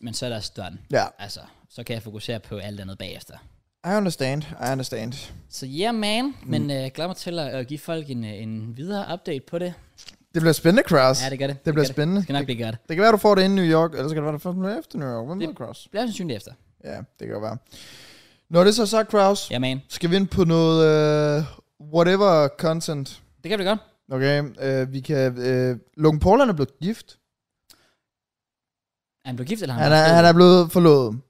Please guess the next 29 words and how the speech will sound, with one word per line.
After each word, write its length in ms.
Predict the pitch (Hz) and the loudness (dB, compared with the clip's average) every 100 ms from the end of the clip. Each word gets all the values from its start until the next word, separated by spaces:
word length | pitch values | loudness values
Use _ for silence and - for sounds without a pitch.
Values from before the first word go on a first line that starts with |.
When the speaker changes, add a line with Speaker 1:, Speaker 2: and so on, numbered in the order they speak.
| _ | _
Speaker 1:
Ja, 120 | 135 120 | -6 -2
Speaker 2:
My 40 | 139 | -2
bad, 80 | |
Speaker 1:
ja. 200 | 131 123 | -2 -2
Speaker 2:
my 40 | 135 | 0
bad. 180 | 123 117 | 0 -2
Men 100 | 139 | 0
Speaker 1:
Ja, 60 | |
Speaker 2:
han 140 | 180 240 | 2 2
er 40 | |
Speaker 1:
det 40 | - | 0
er 40 | |
Speaker 2:
fred, 240 | - 302 | -2 -2
så 100 | 185 | 0
man 120 | 175 170 | 0 -2
Speaker 1:
Det 80 | |
er 160 | - _ | -6 _
Speaker 2:
til, 240 | - 220 233 | -2 2 4
Speaker 1:
rigtigt. 300 | 277 98 - | 2 -2 -10
Speaker 2:
øh, 380 | - 147 139 135 135 _ | -2 2 4 2 0 _
en 160 | 131 123 - | -10 -10 -6
dansker, 300 | 135 139 127 | -6 -4 -6
jeg 100 | 113 | -8
kan 60 | 127 | -8
ikke 80 | 123 | -10
huske, 140 | 127 | -8
hvad 80 | 117 | -8
han 80 | 127 | -6
hedder. 140 | 110 | -8